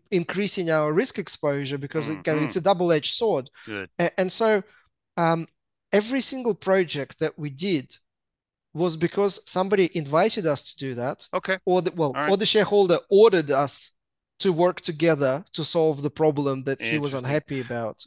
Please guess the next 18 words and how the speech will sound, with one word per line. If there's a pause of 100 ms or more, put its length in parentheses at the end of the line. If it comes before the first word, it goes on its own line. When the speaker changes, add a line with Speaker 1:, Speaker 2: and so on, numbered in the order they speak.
Speaker 2:
Mm,
do
you
work
as
a
solo
consultant
now,
or
do
you
have
a
team
if
a
company